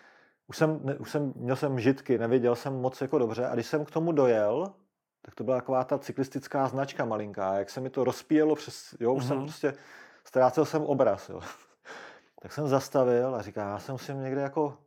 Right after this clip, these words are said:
Speaker 1: vydejchat nebo, eh, trošku odpočinout si." A teď, jak jsem stál, tak se otočím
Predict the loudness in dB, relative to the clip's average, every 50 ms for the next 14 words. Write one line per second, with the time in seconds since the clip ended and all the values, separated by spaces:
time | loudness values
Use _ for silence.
0 | _ _ _ -20 -20 -20 -10 -6 -4 0 0 2 0 0 -2 -4 -8 -8 -8 -10
1 | -8 -8 -6 -8 -8 -10 -14 -16 -16 -14 -14 -14 -14 -14 -16 -16 -18 -20 -18 -18
2 | -18 -10 -6 -2 -2 -2 -2 -2 -4 -4 -4 -4 -6 -6 -6 -8 -10 -16 -18 -18
3 | -20 -20 _ _ -14 -14 -14 -16 _ -20 -20 _ -20 _ _ _ _ _ _ _
4 | _ -6 -2 -2 -2 -2 -2 -4 -4 -4 -6 -2 0 2 2 2 0 -2 -4 -6
5 | -8 -4 -4 -4 -4 -4 -4 -2 -2 -2 -2 -4 -8 -8 -8 -8 -12 -14 -16